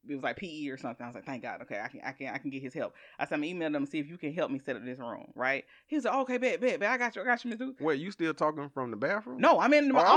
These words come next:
Speaker 1: office
Speaker 2: about
Speaker 1: now.
Speaker 2: to
Speaker 1: I done
Speaker 2: say,
Speaker 1: came out. I done
Speaker 2: Lord
Speaker 1: came out. I'm
Speaker 2: Jesus.
Speaker 1: good. Like I told you, I told him to wait in my office.
Speaker 2: Yeah, yeah, yeah.
Speaker 1: And then when I get back in the office, it's almost the end of first
Speaker 2: Okay,
Speaker 1: period. So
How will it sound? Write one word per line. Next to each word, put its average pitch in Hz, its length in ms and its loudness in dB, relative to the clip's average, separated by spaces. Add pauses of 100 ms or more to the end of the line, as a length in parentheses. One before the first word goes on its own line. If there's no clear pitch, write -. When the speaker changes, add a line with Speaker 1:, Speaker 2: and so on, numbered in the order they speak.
Speaker 1:
office - 80 12
Speaker 2:
about 247 40 6
Speaker 1:
now. 269 640 8
Speaker 2:
to 269 200 2
Speaker 1:
I - 40 12
done 415 140 12
Speaker 2:
say, - 60 10
Speaker 1:
came 320 120 6
out. 339 120 12
I 254 100 12
done - 20 12
Speaker 2:
Lord 208 100 12
Speaker 1:
came 302 100 12
out. 269 60 10
I'm 240 80 8
Speaker 2:
Jesus. 233 160 4
Speaker 1:
good. 311 120 8
Like 247 120 8
I 247 40 2
told 320 260 8
you, 226 60 6
I 220 60 6
told 277 160 4
him 247 40 2
to 214 60 0
wait 214 180 8
in 254 60 6
my 262 80 6
office. 277 340 6
Speaker 2:
Yeah, 151 140 10
yeah, 139 180 6
yeah. 135 200 6
Speaker 1:
And 190 80 4
then 226 80 2
when 202 100 4
I 190 60 2
get 185 200 -2
back 269 240 8
in 285 80 0
the 202 60 4
office, 185 300 4
it's 180 140 -4
almost 185 280 2
the 160 60 -4
end 277 260 4
of 247 80 0
first 180 240 4
Speaker 2:
Okay, 131 140 6
Speaker 1:
period. 117 200 6
So 127 60 4